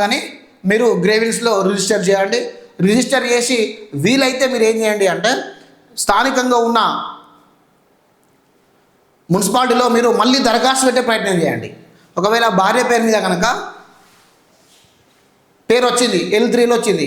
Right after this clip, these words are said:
ఎల్ త్రీలో ఎందుకు వచ్చింది? మీరు రెంటల్గా ఉన్నప్పుడు మీకు ఆదాయం ఎక్కువ తక్కువ ఉన్నా కానీ, మీకు మొత్తమే ఇల్లు లేకుండా ఉన్నా కానీ, అయినా కూడా మాకు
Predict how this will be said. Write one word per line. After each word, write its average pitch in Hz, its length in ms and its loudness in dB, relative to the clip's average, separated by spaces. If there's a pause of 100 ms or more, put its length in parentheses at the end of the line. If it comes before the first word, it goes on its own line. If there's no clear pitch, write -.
(240)
ఎల్ 214 120 0
త్రీలో 254 200 2
ఎందుకు 233 200 0
వచ్చింది? 226 320 0 (440)
మీరు 226 160 2 (200)
రెంటల్గా 220 420 0
ఉన్నప్పుడు 226 400 0 (1600)
మీకు 214 200 0 (320)
ఆదాయం 226 420 2
ఎక్కువ 214 180 0 (280)
తక్కువ 180 220 0 (120)
ఉన్నా 233 220 0
కానీ, 254 160 -2 (380)
మీకు 202 200 0
మొత్తమే 254 300 0 (120)
ఇల్లు 226 240 2
లేకుండా 226 340 0
ఉన్నా 233 200 0
కానీ, 247 160 -4 (1160)
అయినా 247 240 2
కూడా 277 160 0
మాకు 269 140 0